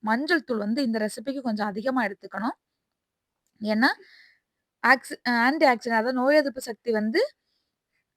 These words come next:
நம்ம மஞ்சள் நம்ம நெறைய உடம்புல சேர்த்துக்கிறதுனால இருக்கு. இந்த மஞ்சள் பார்த்தீங்கன்னா, நம்ம வீட்ல அரைச்ச மஞ்சள் தூள் தான். நம்ம கடையில வாங்குற மஞ்சள் கிடையாது. முழு மஞ்சள் வாங்கி, விரலி மஞ்சள்னு சொல்லுவோம்ல, அத வாங்கி நல்லா பொடிச்சு, அந்த காய வச்சு பொடிச்சிருக்கோம். இப்ப இது எல்லாத்தையுமே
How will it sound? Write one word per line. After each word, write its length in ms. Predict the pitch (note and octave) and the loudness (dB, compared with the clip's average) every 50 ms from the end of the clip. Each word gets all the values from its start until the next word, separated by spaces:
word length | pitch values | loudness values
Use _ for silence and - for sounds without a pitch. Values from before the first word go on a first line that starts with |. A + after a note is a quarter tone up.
| _ _ - | _ _ -2
நம்ம 140 | A#3 A#3+ B3+ | 0 2 2
மஞ்சள் 400 | A#3+ A#3+ A#3+ C4 C#4 E4+ E4 C#4+ | 4 2 2 4 4 2 2 2
நம்ம 140 | B3+ A#3+ A#3+ | 2 2 2
நெறைய 260 | A3+ A3 A#3+ C4 C4 | 2 4 2 2 4
உடம்புல 280 | C4 B3 A#3+ A#3 B3 B3 | 2 2 0 0 -2 -4
சேர்த்துக்கிறதுனால 520 | - A#3+ G#3 A#3+ A3 A3+ A3+ A3+ A3+ A#3+ | -4 -6 -8 -6 -4 -2 -2 0 0 0
இருக்கு. 280 | B3+ G#3+ G#3+ _ - D#4+ F4 | -2 -2 -4 _ -2 -2 -2
இந்த 200 | D#4+ C#4 D4 D4+ C4+ | -2 -2 0 0 0
மஞ்சள் 360 | A#3 A3+ A3 A3+ A#3 D4+ D#4 | 0 0 0 0 0 0 0
பார்த்தீங்கன்னா, 380 | - A#3+ A3 - A3+ A#3 B3+ C4 | 0 0 -2 -2 -2 -4 -2 -2
நம்ம 120 | A#3+ A#3 G#3 | -2 -4 -4
வீட்ல 280 | A#3 C#4+ E4 - - C#4 | -4 -4 -2 0 2 2
அரைச்ச 240 | A#3 A3 G#3+ - A#3+ | 2 2 0 -4 -4
மஞ்சள் 340 | A3+ A3 G#3 G#3 A3 A3 - | -4 -2 -2 -2 -2 -2 -2
தூள் 200 | - G#3+ G#3 G3 | -2 -2 -2 0
தான். 120 | B3+ D4+ | -2 -2
நம்ம 140 | D4+ B3+ A3+ - | -2 -2 -4 -2
கடையில 300 | - G#3+ G#3+ A#3 B3+ C4 | -2 -2 0 0 0 0
வாங்குற 200 | B3 A3+ A3+ A3 | 0 0 -2 -4
மஞ்சள் 280 | G#3+ G3+ G3+ G#3+ G#3 | -4 -4 -6 -8 -10
கிடையாது. 360 | - G#3 G#3 G3+ G3 G3 B3+ F#4 - _ _ - - _ _ - | -8 -8 -6 -6 -6 -6 -6 -8 -10 _ _ -20 -20 _ _ 0
முழு 180 | B3 C#4 D#4 E4 | 4 4 4 4
மஞ்சள் 340 | D4 C4+ A#3+ A#3 B3 A#3+ A3+ | 4 2 0 0 -2 -2 -2
வாங்கி, 380 | G#3+ A3 G#3+ G#3+ G#3+ G#3+ F4+ C5+ - _ _ _ _ _ _ _ _ - | -2 -2 -2 -2 -2 -2 -4 -6 -6 _ _ _ _ _ _ _ _ 4
விரலி 240 | A#3+ C4 C#4+ D#4 D4+ | 6 6 6 6 4
மஞ்சள்னு 320 | C#4+ B3+ A#3+ B3+ B3 - | 2 0 0 -2 -4 -4
சொல்லுவோம்ல, 280 | A3+ G#3+ G#3 A3+ B3+ C4 | -4 -4 -2 0 0 0
அத 100 | A#3 A3+ | 0 0
வாங்கி 280 | G#3 G#3 G#3+ A3 C4+ D#4+ | -2 -2 -2 -2 -4 -4
நல்லா 280 | C#4+ A3 A3 A#3+ C#4 D#4 D#4 _ | -4 -2 0 0 0 0 -2 _
பொடிச்சு, 480 | - A3 A3 A#3 - - - - D#4+ - - _ _ - | -4 -4 -2 -4 -6 -6 -4 -4 -4 -4 -6 _ _ -12
அந்த 140 | - A#3 A3 | -10 -10 -6
காய 240 | - A#3 A#3 B3+ C4+ C4+ | -2 2 4 4 4 4
வச்சு 200 | B3 A#3 - C#4 - | 2 0 -4 -6 -4
பொடிச்சிருக்கோம். 560 | - A3+ G#3+ - - G#3+ G3 - - C#4+ E4+ | -2 -2 -2 -2 -4 -4 -6 -4 -4 -6 -6
இப்ப 140 | E4+ - C4 | -4 -4 -4
இது 140 | A#3 G#3 A#3 | -2 0 0
எல்லாத்தையுமே 520 | A3 A3 A#3+ C4 - - B3 A3 G#3 A#3 | 0 0 0 -2 -2 -2 -4 -2 -2 -4